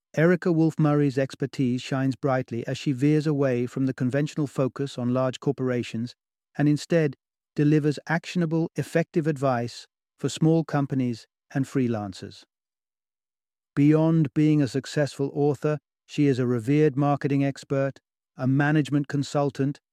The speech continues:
the owner of a media company, and the director of a tax app dedicated to freelancers. Simple Tips,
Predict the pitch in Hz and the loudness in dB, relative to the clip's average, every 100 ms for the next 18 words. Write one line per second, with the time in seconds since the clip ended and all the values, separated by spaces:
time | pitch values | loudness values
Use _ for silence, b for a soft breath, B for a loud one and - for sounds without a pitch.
0 | _ _ - 139 151 156 156 151 127 135 | _ _ -2 -2 2 4 6 4 2 2
1 | 139 147 143 139 - 143 139 139 143 - | 4 4 4 0 0 -2 0 0 -2 -6
2 | - 135 135 123 139 156 - 160 147 139 | -6 -2 0 2 2 2 0 0 0 -2
3 | - 165 151 - 123 120 - 147 147 - | -2 -4 -4 -4 -4 -4 -2 0 0 0
4 | 139 131 127 - 135 160 151 120 107 95 | -2 -2 -4 -4 -2 2 2 2 -2 -8
5 | 107 90 - _ _ _ _ _ _ _ | -10 -12 -16 _ _ _ _ _ _ _
6 | - 170 165 151 - 160 - - | 0 2 2 -2 2 2 0 -8